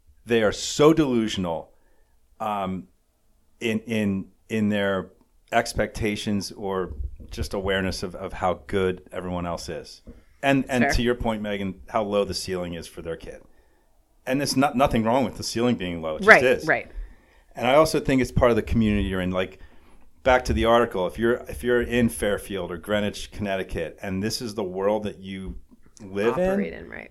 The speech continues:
Speaker 1: you're just, the peer pressure and the, and the, you get caught up in it, I
Speaker 2: Yeah.
Speaker 1: think, more and more depending on where you, where you are.
Speaker 2: I, I'm critical 'cause it's very easy to be, right? Like, I, I recognize that there are influences in this that, like,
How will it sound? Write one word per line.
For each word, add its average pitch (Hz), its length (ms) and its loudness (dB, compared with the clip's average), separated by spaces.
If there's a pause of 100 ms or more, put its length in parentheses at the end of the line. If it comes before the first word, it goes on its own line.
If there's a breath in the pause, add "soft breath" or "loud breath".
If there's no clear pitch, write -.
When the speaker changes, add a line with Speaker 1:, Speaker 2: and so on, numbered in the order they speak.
Speaker 1:
you're 160 180 -2
just, - 440 -4 (260)
the 117 120 -2
peer 151 340 -2
pressure 90 500 -2
and 104 300 0
the, 101 200 -2
and 104 240 -2
the, 95 200 -4 (400 soft breath)
you 113 120 -10
get 131 160 -4
caught 131 220 0
up 147 180 -4
in 127 120 -2
it, 78 200 -10
I - 100 -14
Speaker 2:
Yeah. 143 240 -8
Speaker 1:
think, - 280 -20
more 110 320 0
and 113 80 2
more 117 240 4
depending 101 460 -4
on 95 160 -4
where 95 160 0
you, 92 180 -4
where 92 280 -8
you 85 120 -4
are. - 380 -10 (440 soft breath)
Speaker 2:
I, 208 200 8
I'm 214 140 4
critical 190 500 2
'cause 156 180 -8
it's 151 220 -14
very 139 260 2
easy 117 280 -6
to 113 100 -8
be, 87 240 -10
right? 135 260 -4
Like, 139 180 -2
I, 143 100 4
I 156 200 2
recognize 143 720 0
that 120 140 -6
there 123 200 4
are 113 120 2
influences 131 800 -4
in 117 100 -6
this - 220 2
that, 98 180 -2
like, 107 300 -2